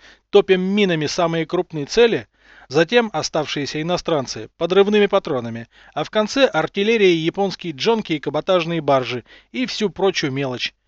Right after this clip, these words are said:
Мины имеем право расстрелять все, снаряды семьдесят пять процентов боезапаса. Вот и безупречный подходит. Кстати, с тремя трубами он весьма импозантно смотрится, не находите?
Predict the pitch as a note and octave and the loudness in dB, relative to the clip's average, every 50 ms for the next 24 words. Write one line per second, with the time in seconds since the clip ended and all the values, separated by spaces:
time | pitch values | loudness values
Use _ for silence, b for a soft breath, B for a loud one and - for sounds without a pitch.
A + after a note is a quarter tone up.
0 | b b b b b b b D#3+ G3+ G#3+ G#3+ G#3 G3 G3 _ - F3+ F3+ F#3+ F#3+ | b b b b b b b 0 2 2 4 4 2 0 _ -4 -4 -2 0 0
1 | F#3 F3+ F3 D#3+ - G#3 G#3 G3 F3+ E3 D#3+ - - - E3 E3+ F#3 F#3 F3 - | 0 0 -2 0 2 4 4 6 6 4 0 0 -2 -2 0 2 2 2 2 0
2 | - - - - D#3 A#2 G#2+ - - - E3+ D#3+ E3 E3+ G#3 A3+ G#3+ F3 D3 - | -6 -10 -6 -6 -6 -6 -8 -12 -18 -16 -10 -4 -2 2 4 4 4 2 0 -4
3 | - G3+ F#3+ F#3 - - D#3 - - F#3 - - - E3 D#3+ - F#3 E3+ D#3+ E3 | -2 -4 -2 -2 -4 -6 -6 -4 -4 -4 -4 -4 -6 -6 -4 -2 -4 -4 -2 -4
4 | D3 C#3 C3+ D#3 D#3 D3 D3+ E3 D#3+ - - A#2+ - - - - _ _ _ _ | -4 -2 0 -2 0 0 0 -2 -4 -4 -6 -8 -8 -8 -10 -12 _ _ _ _
5 | _ _ _ _ _ _ - D#3 G#3 G#3+ - G#3 E3+ D#3+ D3+ C#3+ - C#3+ C#3+ C3+ | _ _ _ _ _ _ -6 -2 -2 -2 -2 -2 -2 -2 -2 -2 -2 -2 -4 -4
6 | - D#3+ D3 F#3 F3+ - - F#3+ G3 G#3 G3 - _ _ _ _ _ _ _ _ | -6 -6 -6 -6 -4 -2 0 0 0 0 -2 -6 _ _ _ _ _ _ _ _
7 | _ _ - - F#3 E3 - D3 - - D#3+ E3 F3 E3+ D#3+ - F#3+ A3+ G3+ F#3 | _ _ -6 -2 -2 -2 -2 -4 -8 -6 -6 -4 -4 -4 -4 -2 -2 0 0 0
8 | E3 D#3 D3 D3+ D3+ D#3 D#3 D#3 D#3+ - - F#3 F#3 G3 F#3 F3 E3+ - F3+ E3 | 0 0 -2 -4 -4 -6 -4 -2 -4 -4 -2 -4 -4 -4 -4 -4 -2 0 0 2
9 | D3+ D#3 C3 A2+ - - A#2+ - - B2 A#2+ - - A#2+ - - C#3 D3 D#3+ F3+ | 2 2 0 0 -2 -10 -14 -12 -12 -12 -12 -12 -12 -12 -10 -8 -8 -6 -4 -4
10 | F3+ - B3 B3 F3+ C3 - - G2+ - | -4 -2 -2 -2 -2 -4 -8 -10 -20 -20